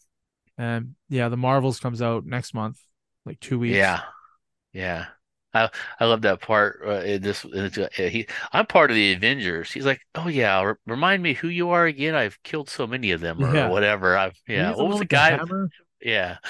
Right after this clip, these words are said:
Speaker 2: <laughs>
Speaker 1: If, if you, you first see that guy in the se-, first season of Loki.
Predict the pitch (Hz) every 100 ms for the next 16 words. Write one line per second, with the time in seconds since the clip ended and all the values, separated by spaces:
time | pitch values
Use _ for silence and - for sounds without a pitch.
0 | - - 127 - - - - 196 - -
1 | 165 156 254 208 175 - 165 170 180 180
2 | 165 165 - 180 180 - - 156 156 127
3 | 120 131 113 117 104 127 127 123 117 -
4 | - 127 120 - - 135 - 131 123 117
5 | 110 104 107 73 -